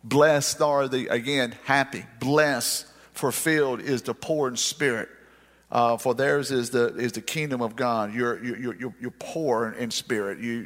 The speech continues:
you don't want anything else. There, there's nothing else you want. You're, you're not rich in all the things that, that make you happy, but blessed is the man. Be honest with you,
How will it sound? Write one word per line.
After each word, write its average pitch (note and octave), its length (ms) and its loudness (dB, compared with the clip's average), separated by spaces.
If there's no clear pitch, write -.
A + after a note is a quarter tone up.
you A2 140 -10
don't D3+ 300 2
want D3+ 120 -2
anything B2+ 480 -2
else. A#2 360 0
There, A2 100 -4
there's G#2+ 240 -6
nothing C#3+ 460 0
else C3 260 -4
you B2 120 -6
want. A#2 340 -4
You're, A2+ 180 -4
you're B2 120 0
not B2+ 440 0
rich C#3+ 340 0
in A#2 100 -2
all B2+ 160 2
the A#2 140 0
things B2+ 480 -4
that, A2+ 240 4
that A2+ 180 2
make C3+ 280 -2
you A2+ 100 -2
happy, C3 420 0
but A2 200 -2
blessed C3 380 2
is B2 100 -2
the B2 100 0
man. B2 400 0
Be A#2+ 140 -2
honest B2+ 340 -2
with C3+ 180 0
you, C3 140 2